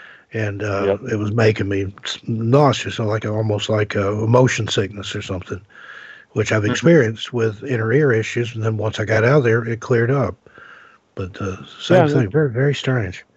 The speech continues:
Speaker 2: Yeah, and Confusion, Confusion Hill, which is in California, a little south of there, uh, Confusion Hill, nothing happened. Like,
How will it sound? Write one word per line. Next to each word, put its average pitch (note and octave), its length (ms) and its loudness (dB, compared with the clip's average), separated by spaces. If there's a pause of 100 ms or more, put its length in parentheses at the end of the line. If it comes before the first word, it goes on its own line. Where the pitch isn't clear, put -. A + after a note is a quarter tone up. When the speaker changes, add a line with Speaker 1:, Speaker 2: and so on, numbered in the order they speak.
(840)
Speaker 2:
Yeah, D3 140 0
and C3+ 120 -2
Confusion, F3 640 -2 (100)
Confusion C#3 680 -4
Hill, A2+ 300 -2
which F2+ 240 -8
is F#2+ 180 -6
in F#2 120 -6
California, G2+ 760 -2 (500)
a A#2 60 0
little G#2+ 380 6
south A2+ 280 2
of G2+ 100 -2
there, E2+ 280 -6 (140)
uh, G#2+ 360 -2
Confusion C3 560 -2
Hill, A2 260 -2 (380)
nothing A#2 360 0
happened. F2 600 -8
Like, B2 260 4